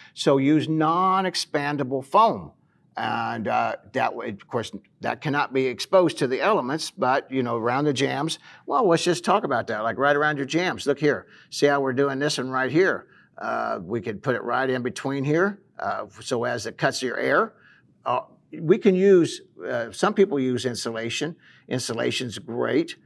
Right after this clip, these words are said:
but remember, insulation works in a manner of dead air space. So when you cram that insulation in it,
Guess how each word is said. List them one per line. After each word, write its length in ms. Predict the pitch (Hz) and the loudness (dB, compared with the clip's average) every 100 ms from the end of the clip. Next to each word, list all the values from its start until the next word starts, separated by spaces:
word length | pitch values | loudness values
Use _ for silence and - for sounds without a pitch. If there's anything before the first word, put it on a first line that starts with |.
| _ _ | _ _
but 200 | 117 - | -6 -4
remember, 580 | 120 120 123 127 156 - | -4 -4 -6 -2 -2 -2
insulation 720 | 120 - 110 117 117 143 120 | -8 -8 -6 -6 -4 -4 -4
works 300 | 107 117 - | -8 -8 -8
in 100 | 107 | -8
a 80 | 110 | -10
manner 440 | 113 117 120 120 | -10 -10 -10 -10
of 260 | 110 107 98 | -10 -10 -8
dead 240 | 120 113 | -6 -6
air 180 | 110 117 | -6 -8
space. 440 | - - 117 147 | -8 -6 -4 -2
So 240 | - 110 104 | -4 -4 -4
when 160 | 107 | -6
you 100 | 113 | -6
cram 340 | 104 123 117 117 | -6 -6 -6 -6
that 160 | 117 | -8
insulation 640 | 113 110 117 110 113 - 110 | -8 -8 -8 -6 -6 -6 -8
in 160 | 117 | -6
it, 160 | 143 | -6